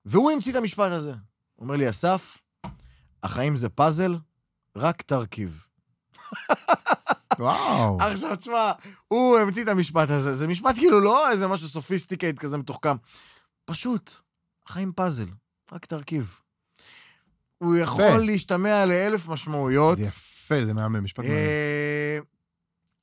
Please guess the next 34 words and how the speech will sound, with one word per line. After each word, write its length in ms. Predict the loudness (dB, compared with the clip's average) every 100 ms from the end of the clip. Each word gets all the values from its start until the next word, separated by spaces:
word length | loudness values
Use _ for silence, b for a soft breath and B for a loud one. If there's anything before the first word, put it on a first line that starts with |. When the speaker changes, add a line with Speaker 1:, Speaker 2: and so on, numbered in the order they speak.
| -10
Speaker 1:
אני 200 | -2 0
לקחתי 340 | 2 0 -2
את 60 | -4
זה 60 | 0
למקום 360 | 0 0 -2
של, 140 | -2 -8
כאילו, 720 | -6 -6 0 2 2 2 0 -4 b b b b
לפעמים 200 | -6 -4 -2
אתה 80 | -2
רגע 200 | -2 -4
צריך 200 | -8 -8
להסתכל 460 | -8 -8 -6 -4
רגע 240 | -4 -4 -4
על 60 |
החיים 420 | -4 -4 -4 -4 -6
ולהבין 420 | -6 -6 -6 -10 -12 _
מה 120 | -10
אני 100 | -6
עושה, 480 | -6 -8 -6 -4 -4 -6 _ _ _ _ _ _ _ _ _ _ _ _ _
לחשוב 360 | -6 -4 -2 -2
עם 100 | -2
עצמך 400 | -6 -8 -2 0 2
רגע, 320 | 0 -2 -2 -2 _ _
כמו 100 | -12
שאתה 120 | -6 -4
מרכיב 280 | -4 -6 0
פאזל. 320 | 0 0 -4 -12 _ _ _ _ -8
ואז 160 | -8
פשוט 240 | -8 -8 -6
להרכיב. 420 | -6 -6 -8 -10 _ _ _
וזה, 300 | -10 -8 -8 -10 _ _ _ _ _
זה, 120 | -18 -16 -16
זה 140 | -16
יקרה, 260 | -12 -6